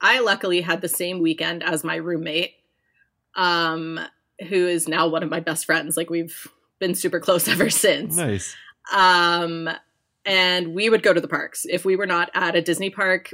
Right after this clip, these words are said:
Speaker 1: we would go to Universal.
Speaker 2: Okay.
Speaker 1: Um, if we were not at Disney or Universal, we were sleeping at home. <laughs>
Speaker 2: <laughs>
Speaker 1: Like, <laughs> just having a total, like, chill day.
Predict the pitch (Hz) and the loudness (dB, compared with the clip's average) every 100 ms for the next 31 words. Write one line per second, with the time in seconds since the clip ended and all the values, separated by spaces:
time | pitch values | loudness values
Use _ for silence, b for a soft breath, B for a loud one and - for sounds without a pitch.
0 | - 170 170 160 165 160 160 160 160 156 | -2 2 2 2 0 0 -2 -4 -6 -6
1 | 170 160 190 - 147 170 101 139 _ _ | -8 -10 -12 -8 -6 -4 -6 -8 _ _
2 | - 170 165 160 160 156 160 175 - 185 | -2 0 2 0 0 -4 -8 -10 -6 -2
3 | 196 180 170 165 175 170 175 160 170 165 | 2 2 4 2 0 -2 0 0 2 0
4 | 170 170 170 160 170 170 202 180 170 165 | 0 0 0 0 -2 -2 -2 0 2 2
5 | 165 165 - - 175 160 156 160 135 143 | 0 -4 -10 -6 -2 -2 -4 -8 -8 -8
6 | 190 165 - 302 - - 131 156 135 - | -4 -2 2 2 4 2 2 -2 -4 -4
7 | 135 - 123 - 175 175 175 190 240 - | -8 -8 -10 -2 0 0 -2 -2 0 2
8 | 208 185 185 190 240 185 165 160 - - | 2 2 2 0 0 0 0 -2 -4 2
9 | 196 190 185 175 175 185 | 2 4 0 0 0 -2